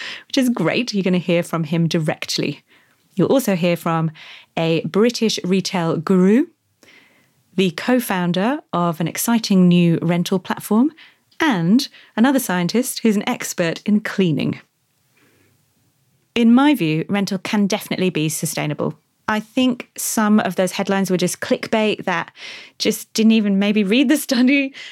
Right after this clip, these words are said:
and certainly failed to tell the full story. But like everything in sustainability, it's really complicated. It doesn't lend itself to an easy headline. People always want a black and white answer, like, is it better to do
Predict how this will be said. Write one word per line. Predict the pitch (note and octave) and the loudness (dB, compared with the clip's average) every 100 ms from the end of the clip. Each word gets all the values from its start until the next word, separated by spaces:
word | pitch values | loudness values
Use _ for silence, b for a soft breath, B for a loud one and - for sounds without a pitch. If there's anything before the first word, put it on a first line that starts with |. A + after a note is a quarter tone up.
| B | B
and | G#3 G3 | -2 0
certainly | G#3 G3 | 0 -2
failed | F3+ F3 E3 | -2 -4 -4
to | - | -6
tell | E3+ | -6
the | D#3 | -6
full | - - | -4 -4
story. | - - - D#3 B B B B B _ _ | -4 -2 -2 -4 B B B B B _ _
But | A#3 - - _ _ _ _ _ - | -2 -2 -4 _ _ _ _ _ -2
like | C4+ E4+ | 0 2
everything | C4+ A#3 G#3 | 2 2 2
in | G3+ | 2
sustainability, | G3 - F3+ F3+ F3+ F#3 - E3+ | 0 0 0 2 2 0 0 -2
it's | - | 0
really | C4 E4+ | 2 2
complicated. | - G#3+ A3 A#3+ D#3 D#3 E3 F3 | 0 -2 -2 -4 -4 -4 -2 -2
It | D#3+ | 0
doesn't | B3+ B3 D4 | 0 0 0
lend | G3+ G#3 | 2 2
itself | - - E3+ E3 | 2 -2 -2 -2
to | - F3 D#3 - | -2 0 2 2
an | F3+ | 2
easy | F#3 E3 D#3+ | 2 2 -2
headline. | D3+ - - C#3+ - - - B B B | -6 -8 -4 -4 -4 -8 -10 B B B
People | - A#3+ C#4 | -2 2 4
always | C#4 A#3 | 4 2
want | G3 F#3 F3+ F3+ | 2 0 -2 -4
a | |
black | F3 E3 - | -2 -2 -2
and | E3 | 0
white | D#3 - | 0 -2
answer, | F3 D#3+ - A1+ | -2 -2 -4 -6
like, | - - - | -4 -6 -2
is | G#3+ A#3+ | 0 0
it | - | -2
better | F3 E3 E3 E3+ E3 | -6 -6 -4 -4 -6
to | - | -4
do | D#3 D3+ | -2 -2